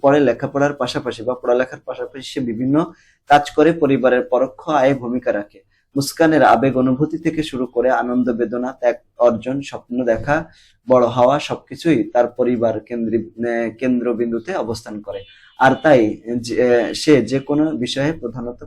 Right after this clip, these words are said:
পরিবারকেই গুরুত্ব দেয়। পরিবারের পরোক্ষ আয়ে ভূমিকা রাখা যায় এমন কাজগুলো তালিকা করো। প্রথম অধ্যায়ের প্রশ্ন, তোমাকে যদি এত টাকা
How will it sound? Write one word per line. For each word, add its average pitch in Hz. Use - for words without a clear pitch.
পরিবারকেই 117
গুরুত্ব 113
দেয়। 98
পরিবারের 151
পরোক্ষ 139
আয়ে 131
ভূমিকা 127
রাখা 117
যায় 123
এমন 123
কাজগুলো 135
তালিকা 120
করো। 170
প্রথম 151
অধ্যায়ের 123
প্রশ্ন, 104
তোমাকে 147
যদি 156
এত 143
টাকা 160